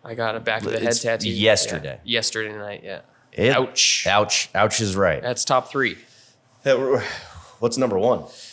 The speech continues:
Speaker 1: Armpit is horrible.
Speaker 2: Oh, yeah.
Speaker 1: Uh, tramp stamp, as it's, uh, called. And, uh,
Speaker 2: We
Speaker 1: lower
Speaker 2: don't
Speaker 1: butt
Speaker 2: say
Speaker 1: cheek.
Speaker 2: that. We don't say that anymore. That is a lower back tattoo.
Speaker 1: It's L B T.
Speaker 2: That's
Speaker 1: Lower
Speaker 2: the,
Speaker 1: back
Speaker 2: that's
Speaker 1: tat.
Speaker 2: the L B T.
Speaker 1: Yeah.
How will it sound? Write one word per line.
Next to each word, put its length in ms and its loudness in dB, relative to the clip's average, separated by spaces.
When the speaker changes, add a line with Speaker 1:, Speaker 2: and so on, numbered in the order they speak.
Speaker 1:
Armpit 400 2
is 140 0
horrible. 560 2
Speaker 2:
Oh, 580 0
yeah. 400 -6
Speaker 1:
Uh, 300 0
tramp 300 0
stamp, 300 -4
as 200 -2
it's, 220 -4
uh, 240 -2
called. 360 -4
And, 360 -2
uh, 160 2
Speaker 2:
We 100 2
Speaker 1:
lower 240 6
Speaker 2:
don't 80 -2
Speaker 1:
butt 100 6
Speaker 2:
say 80 4
Speaker 1:
cheek. 100 4
Speaker 2:
that. 240 0
We 80 -2
don't 160 0
say 180 0
that 200 -2
anymore. 440 -8
That 180 2
is 220 -2
a 200 -4
lower 380 0
back 380 -4
tattoo. 200 -6
Speaker 1:
It's 100 -6
L 180 6
B 160 0
T. 360 -6
Speaker 2:
That's 340 -4
Speaker 1:
Lower 180 4
Speaker 2:
the, 60 6
Speaker 1:
back 240 2
Speaker 2:
that's 260 2
Speaker 1:
tat. 240 -4
Speaker 2:
the 40 -2
L 220 4
B 280 -2
T. 460 -6
Speaker 1:
Yeah. 200 -8